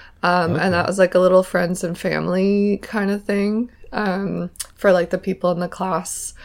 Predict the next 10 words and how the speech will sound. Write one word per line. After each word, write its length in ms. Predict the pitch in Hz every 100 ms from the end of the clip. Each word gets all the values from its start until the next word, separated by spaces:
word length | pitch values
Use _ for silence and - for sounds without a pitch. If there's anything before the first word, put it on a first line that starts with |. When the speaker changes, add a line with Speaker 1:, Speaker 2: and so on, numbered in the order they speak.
| - -
Speaker 1:
'cause 160 | - 185
I 80 | 185
took 240 | 185 -
it 80 | 180
at 140 | 170
the 80 | 156
Gaiety 560 | 165 160 170 185 185 - -
School. 500 | - - 185 190 - _ - - - - - - 190
And 280 | 180 180
then 560 | 175 170 170 170 170